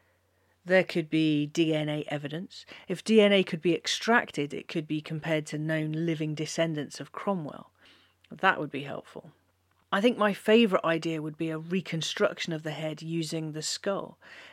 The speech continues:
It might be a really good indicator. We have pictures, warts and all, and a death mask to compare it to. For now, though, no one is digging up the head, so someone has a nice secret head burial place at a Cambridge college,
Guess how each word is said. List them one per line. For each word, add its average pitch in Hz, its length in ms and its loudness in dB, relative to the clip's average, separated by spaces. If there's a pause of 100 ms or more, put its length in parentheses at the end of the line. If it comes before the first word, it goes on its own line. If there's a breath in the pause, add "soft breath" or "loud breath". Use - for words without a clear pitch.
It 185 120 0
might 190 200 2
be 170 80 2
a 170 60 2
really 170 340 2
good 165 180 2
indicator. 185 720 -2 (240 loud breath)
We 190 120 0
have 214 340 2
pictures, 208 580 0
warts 180 420 -2
and 175 100 -4
all, 156 300 -4
and 196 240 -2
a 185 60 -2
death 170 340 -2
mask 147 360 -8
to - 100 -10
compare 170 460 0
it - 140 -4
to. - 220 -14 (760)
For - 180 -2
now, 214 260 6
though, 151 320 -2 (240 soft breath)
no 190 300 4
one 180 180 4
is 170 140 0
digging 160 320 0
up - 160 -2
the 156 80 -6
head, 156 400 -2 (600 loud breath)
so 214 280 6
someone 247 600 4 (160)
has 185 240 0
a 185 60 4
nice 185 340 2 (100)
secret - 640 -2 (280)
head 185 400 0
burial 180 360 6
place 156 380 -2
at 180 140 -2
a 175 40 0
Cambridge 208 420 2
college, 262 440 -6